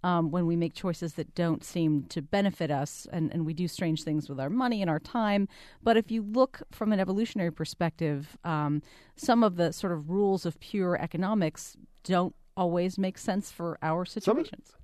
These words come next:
Speaker 2: Right, the money side of it. I, from a biological perspective, everything's economic 'cause it's all about your investment of your time and your scarce resources. But when it comes to sort of money-making decisions, acting like a Wall Street economist, that can be pretty irrational. If you're dealing with your friends and your family members,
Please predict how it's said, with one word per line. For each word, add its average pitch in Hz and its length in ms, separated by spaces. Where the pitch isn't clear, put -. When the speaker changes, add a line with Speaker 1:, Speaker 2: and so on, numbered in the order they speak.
Speaker 2:
Right, 160 180
the 151 120
money 175 420
side 117 360
of 95 100
it. 120 100
I, 165 140
from 165 140
a 151 40
biological 190 500
perspective, 123 460
everything's 127 460
economic 98 500
'cause 101 160
it's 107 140
all 117 300
about 113 280
your 110 80
investment 110 540
of 104 120
your 107 120
time 123 360
and 110 120
your 104 80
scarce 104 340
resources. 117 480
But 127 80
when 139 100
it 131 60
comes 202 240
to 160 80
sort 139 160
of 117 80
money-making 123 800
decisions, 101 480
acting 190 360
like 151 180
a 135 60
Wall 135 260
Street 127 260
economist, 127 680
that 165 240
can 143 120
be 113 140
pretty 113 240
irrational. 107 640
If - 100
you're 131 80
dealing 170 300
with 131 180
your 123 100
friends 143 400
and 120 120
your 113 100
family 165 340
members, 113 440